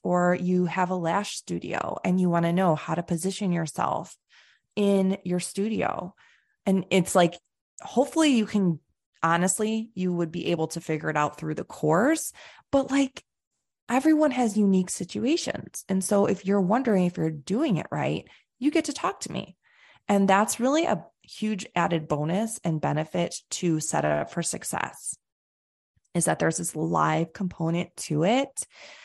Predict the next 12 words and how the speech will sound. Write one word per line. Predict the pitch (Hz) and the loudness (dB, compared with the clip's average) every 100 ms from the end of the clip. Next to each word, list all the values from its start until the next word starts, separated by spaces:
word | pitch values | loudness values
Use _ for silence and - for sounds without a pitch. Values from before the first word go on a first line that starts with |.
| - _ | -20 _
Um, | 175 170 170 | 0 2 2
it's | 170 - | -2 0
one | 185 | 2
of | |
my | 180 | 2
favorite | 175 175 170 | 2 0 0
things | 175 170 - | 0 -4 -4
to | |
do | 160 160 | -4 -2
is | 156 - | -2 -4
to, | 160 | -8
like, | 151 | -10